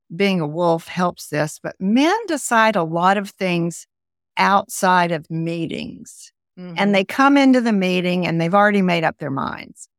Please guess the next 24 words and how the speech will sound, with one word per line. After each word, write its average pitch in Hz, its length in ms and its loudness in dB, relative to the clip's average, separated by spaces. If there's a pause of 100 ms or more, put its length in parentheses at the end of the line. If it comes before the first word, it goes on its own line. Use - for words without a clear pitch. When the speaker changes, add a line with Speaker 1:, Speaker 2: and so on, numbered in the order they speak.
(360)
Speaker 1:
Women 208 960 0 (440)
like 220 400 2
to - 180 -8
go 208 220 4
to 214 100 2
meetings 170 960 0
and 190 180 -4
discuss 226 680 -2
things 151 600 -6 (180)
and 180 240 -2
then 196 280 2
decide. 160 600 -4 (880)
It's 214 320 -2 (260)
very 311 600 2
different, 190 800 -4 (200)
in 185 200 2
my 202 340 4
view, 151 640 -6 (720)
how 208 540 2
decisions 208 800 -4
are 190 100 -2
made 170 460 0
in 147 160 -2
the 151 80 -8